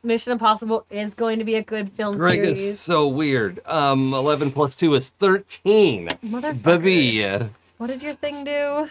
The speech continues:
Speaker 2: Um, once per bu-, bu-, bu-, bu-,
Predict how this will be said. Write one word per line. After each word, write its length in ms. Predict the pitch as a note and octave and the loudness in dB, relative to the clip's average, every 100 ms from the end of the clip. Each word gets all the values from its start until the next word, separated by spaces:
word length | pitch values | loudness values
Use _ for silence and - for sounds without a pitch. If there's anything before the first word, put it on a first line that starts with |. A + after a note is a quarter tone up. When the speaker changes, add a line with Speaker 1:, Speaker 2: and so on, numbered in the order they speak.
| - | -6
Speaker 2:
Um, 1160 | C3 C3+ B2+ B2+ C3 C3 B2+ B2+ C3 C3 C3 C3 _ _ _ _ _ _ _ _ - _ _ _ _ _ _ _ | 0 4 4 4 2 2 2 2 2 0 -2 -6 _ _ _ _ _ _ _ _ -20 _ _ _ _ _ _ _
once 400 | - C#3+ E3+ D3+ | -8 0 0 0
per 1000 | - - E3 D#3+ D#3 D3 C#3+ C#3+ C#3 C3+ | -8 -6 0 2 4 6 6 6 6 4
bu-, 260 | B2+ C3+ C3+ | 2 2 0
bu-, 280 | F#2+ - C#3 | -2 -4 -2
bu-, 180 | D#3+ D3+ | 0 -2
bu-, 440 | D3+ D#3 D3+ D3+ | 0 2 2 2